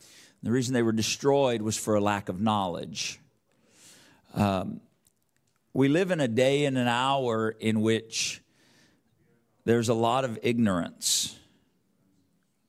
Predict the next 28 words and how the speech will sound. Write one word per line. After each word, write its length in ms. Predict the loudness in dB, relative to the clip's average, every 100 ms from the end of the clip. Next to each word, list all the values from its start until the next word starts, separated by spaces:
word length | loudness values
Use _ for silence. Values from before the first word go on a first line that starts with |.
| -20
Okay, 260 | -14 -10 -8
I 100 | -6
don't 140 | -2
mean 140 | 0 0
that 180 | 0 -2
in 140 | -2
an 100 | -2
unkind 540 | 0 -2 -2 -2 -2
way. 220 | 0 0 0
I 80 |
mean 220 | -2 -2 -2
it 40 |
in 80 | -6
the 80 | -8
true 320 | -2 0 0
sense 460 | 0 -2 -4 -4
of 160 | -6 -4
that 260 | -4 -4 -4
word, 340 | -4 -4 -4
ignorance. 600 | -4 -2 -2 -4 -4 -10 -6
Ignorance 500 | -4 -2 -2 -6 -4
is 240 | -2 -2 -4
uninformed 1000 | -2 0 0 -2 0 0 0 -2 -6 -8 -14 -20 -16 -4
or 240 | -2 0 -2
unaware. 680 | 0 2 2 2 0 -2
They 140 | -2 -2
don't 260 | -2 -4
know. 600 | -4 -2 0 0 -4 -8